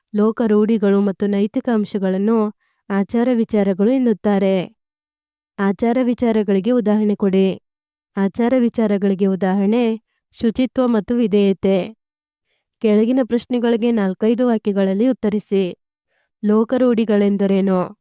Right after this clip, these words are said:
ಉದಾಹರಣೆ ಕೊಡಿ. ನಾವು ದಿನನಿತ್ಯದ ಜೀವನದಲ್ಲಿ ಮತ್ತೆ ಮತ್ತೆ ತೊಡಗುವ ಚಟುವಟಿಕೆಗಳನ್ನು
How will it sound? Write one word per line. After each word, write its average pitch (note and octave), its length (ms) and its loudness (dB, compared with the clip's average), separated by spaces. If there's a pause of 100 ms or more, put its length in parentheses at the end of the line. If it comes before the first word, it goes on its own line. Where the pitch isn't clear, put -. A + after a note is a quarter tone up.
(140)
ಉದಾಹರಣೆ A3 500 0
ಕೊಡಿ. F#3+ 320 0 (760)
ನಾವು B3 240 2
ದಿನನಿತ್ಯದ G#3+ 760 0
ಜೀವನದಲ್ಲಿ A3+ 600 0
ಮತ್ತೆ G3+ 340 -2
ಮತ್ತೆ A#3+ 300 -2
ತೊಡಗುವ G#3+ 380 0
ಚಟುವಟಿಕೆಗಳನ್ನು G#3 1120 0